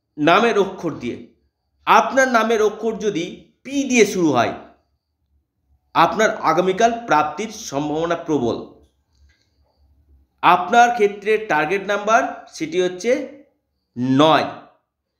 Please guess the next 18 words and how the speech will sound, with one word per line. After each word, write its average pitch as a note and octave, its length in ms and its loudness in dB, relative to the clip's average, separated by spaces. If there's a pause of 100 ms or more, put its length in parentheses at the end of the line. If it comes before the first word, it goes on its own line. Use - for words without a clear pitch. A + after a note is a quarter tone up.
(260)
দ্বিতীয় F#3 400 0
যে, C4 180 6
আহ, E3+ 680 -2
নামের F3 260 0
অক্ষর F#3 260 2
আমি F3+ 160 2
কথা E3+ 240 0
বলবো, E3+ 640 -2 (460)
আপনার G#3 540 4 (540)
নামের D#3+ 400 0
অক্ষর F#3 380 0
যদি G3 420 -6
এন B3+ 360 0
দিয়ে A3+ 160 4
শুরু E3 240 -2
হয়, B2 280 -4 (640)
আপনার D#3 480 0
আগামীকাল E3+ 680 0